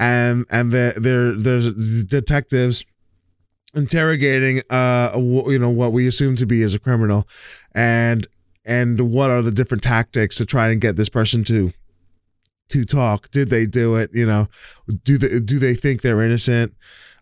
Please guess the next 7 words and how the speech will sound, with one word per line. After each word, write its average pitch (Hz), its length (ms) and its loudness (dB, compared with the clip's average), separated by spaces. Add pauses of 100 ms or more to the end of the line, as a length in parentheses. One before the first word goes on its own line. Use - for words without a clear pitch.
or 107 140 0
guilty? 113 720 0 (320)
What 120 180 0
really 113 320 2
happened? 107 580 0
It's 135 180 0
very 156 760 0